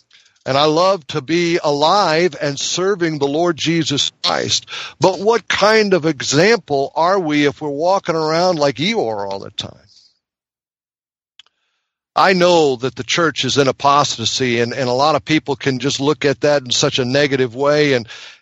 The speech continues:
and, uh, you know, we're living in apostasy now, what, there's no hope, but there is hope.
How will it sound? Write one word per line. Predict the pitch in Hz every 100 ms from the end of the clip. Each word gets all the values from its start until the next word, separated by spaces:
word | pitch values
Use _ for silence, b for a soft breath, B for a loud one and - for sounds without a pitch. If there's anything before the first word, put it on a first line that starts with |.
| -
and, | 131 123 123
uh, | 131 123
you | 139
know, | 139 139
we're | 139 139
living | 139 147 147
in | 139
apostasy | 139 - 143 143 147 127 147
now, | 139 143 143 143
what, | 135 127 139
there's | 127 139 117
no | 139 139
hope, | 123 143 -
but | 147 -
there | 202
is | 247 285 220
hope. | 131 104